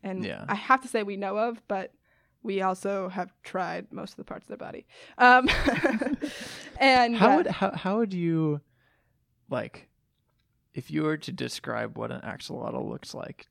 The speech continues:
Speaker 2: to your grandma, what would you, <laughs> how would you describe it?
Speaker 1: I would say, imagine a lizard-like thing.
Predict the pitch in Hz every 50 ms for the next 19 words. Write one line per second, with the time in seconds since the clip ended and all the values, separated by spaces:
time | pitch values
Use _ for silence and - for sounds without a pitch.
0 | _ - - 139 - - 123 - - - - - - - - - - 135 - _
1 | _ 214 147 131 - - _ - 127 - - - - - 139 - - - _ _
2 | _ - - - - - 156 - - 139 - 143 127 - - - - 147 139 -
3 | - - - 160 - - - - - 240 240 262 311 320 330 320 - - - 208
4 | 196 196 190 185 180 185 180 220 247 - _ _ _ _ _ _ _ _ _ _
5 | _ _ _ 220 226 240 247 240 233 247 262 277 277 339 339 339 339 349 349 320
6 | - _ _ _ _ _ _ _ _ _ _ _ - - 220 214 208 214 226 226
7 | 233 247 254 254 247 - 202 190 190 185 185 - - 196 170 180 185 196 233 226